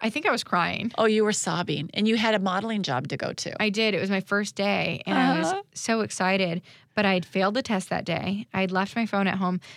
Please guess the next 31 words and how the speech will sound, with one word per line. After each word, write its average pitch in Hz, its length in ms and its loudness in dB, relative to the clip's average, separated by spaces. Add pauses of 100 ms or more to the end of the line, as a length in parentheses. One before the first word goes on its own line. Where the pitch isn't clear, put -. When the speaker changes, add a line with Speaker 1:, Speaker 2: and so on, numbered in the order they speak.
(120)
Speaker 1:
so - 140 0
I 190 40 4
had 185 220 2
to 180 80 0
go 202 340 2
home, 208 320 2
which 196 140 0
I 254 60 0
didn't 269 180 -4
live 185 140 -2
far 170 200 -2
from - 140 -10
the - 60 -6
high 185 120 -2
school. - 400 -8 (440)
But - 80 -2
I - 20 4
had 190 100 2
to 190 60 0
go 220 200 2
home, 190 260 0
get 185 240 -4
my 214 100 0
phone. 180 220 -2
Speaker 2:
Especially 214 360 0
not 185 220 0
at - 120 -6
sixty-two - 540 -8
miles 170 320 -6
an 160 80 -8
hour. 196 340 -8